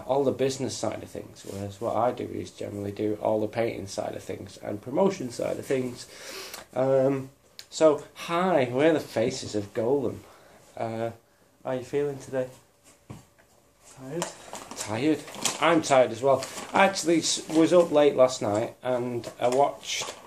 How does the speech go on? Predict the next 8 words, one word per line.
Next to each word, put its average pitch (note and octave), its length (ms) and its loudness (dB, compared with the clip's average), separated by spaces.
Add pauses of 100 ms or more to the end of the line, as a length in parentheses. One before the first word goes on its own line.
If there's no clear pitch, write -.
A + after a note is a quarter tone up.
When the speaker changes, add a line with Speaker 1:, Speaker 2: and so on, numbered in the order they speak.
(400)
Speaker 1:
and C3 100 0
I - 20 4
don't E3+ 200 8
recommend B2+ 420 2
watching A2+ 320 -4
it, - 260 -2 (960)
I B2 60 2
watched, - 560 2